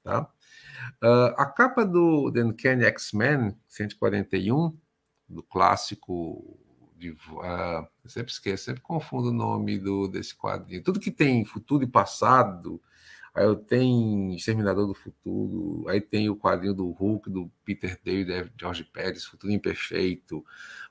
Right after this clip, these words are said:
mas esse aqui, eu sempre esqueço, né? É, infeliz-, mas, mas, mas todo mundo sabe o que eu tô falando. Até foi um mote para o filme com o Apocalipse do, dos X-Men,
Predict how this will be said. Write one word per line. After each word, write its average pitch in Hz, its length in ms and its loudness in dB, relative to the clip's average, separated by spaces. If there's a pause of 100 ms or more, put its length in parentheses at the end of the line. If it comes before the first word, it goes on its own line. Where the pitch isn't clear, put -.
(100)
mas 92 180 0
esse - 80 0
aqui, 104 920 2
eu 107 300 2
sempre 220 240 4
esqueço, - 480 -2
né? 87 100 0
É, 85 840 -2
infeliz-, 120 340 0
mas, 147 240 4
mas, 147 160 -4
mas 175 160 2
todo 262 180 8
mundo 254 200 6
sabe 208 160 2
o - 20 -16
que - 40 -14
eu - 40 -10
tô 202 60 -2
falando. - 240 0 (120)
Até - 240 0
foi 127 600 -2
um 82 160 -12
mote 101 400 0
para 104 180 2
o 107 80 -4
filme 107 580 -2
com 107 180 -10
o 104 40 -2
Apocalipse 98 920 -6
do, 98 200 -12
dos 95 240 -8
X-Men, 98 440 -6